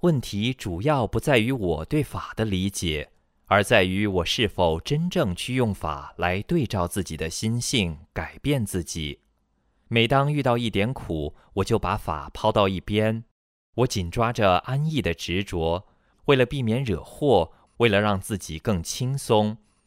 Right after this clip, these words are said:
而没有选择做一个真正的修炼者。每当诱惑出现时，我甚至都没有想起法，就放纵自己去追求享乐和舒适，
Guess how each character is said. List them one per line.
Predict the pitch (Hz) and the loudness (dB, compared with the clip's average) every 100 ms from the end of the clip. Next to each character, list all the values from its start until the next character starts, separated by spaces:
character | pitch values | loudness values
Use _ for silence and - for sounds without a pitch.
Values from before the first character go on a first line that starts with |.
| - | 2
而 | 117 | 4
没 | 139 | 4
有 | 165 | 2
选 | 175 - 87 | 0 0 -2
择 | 80 87 90 95 | -2 -2 -2 0
做 | - 107 | 0 0
一 | 98 | 2
个 | 104 | 0
真 | 92 135 170 | 2 0 0
正 | 175 101 | -2 -4
的 | |
修 | 82 - 113 | -4 -2 -2
炼 | 139 143 87 | 0 0 -2
者。 | - 78 64 - _ _ _ _ _ - | -4 -6 -6 -10 _ _ _ _ _ 2
每 | 123 123 | 4 6
当 | 143 151 | 4 2
诱 | 180 139 | 0 0
惑 | - 92 | 2 0
出 | - 101 | 0 -2
现 | 117 87 | 0 0
时， | - - 85 90 _ _ - | 0 0 0 0 _ _ -4
我 | 107 | 0
甚 | 143 117 | 2 0
至 | 110 101 | 2 2
都 | 98 135 | 4 2
没 | 113 | 2
有 | 135 | 0
想 | 143 - 117 | 0 -2 -4
起 | - 139 | -4 -4
法， | 147 95 73 73 - _ - | -2 -4 -4 -10 -20 _ -2
就 | 123 107 | 4 4
放 | 107 180 156 | 4 -2 -4
纵 | 107 92 | -2 -4
自 | 85 104 | -2 -4
己 | 87 85 80 - - - | -4 -4 -6 -6 -14 -8
去 | - 98 92 | 0 0 0
追 | 123 131 | 0 -2
求 | - - 95 | -2 -2 -2
享 | 110 - 80 73 | 0 -4 -6 -4
乐 | 98 110 76 | 0 2 0
和 | - 92 | -4 -6
舒 | - 117 135 | -4 -4 -2
适， | - - 90 - | -2 0 0 -2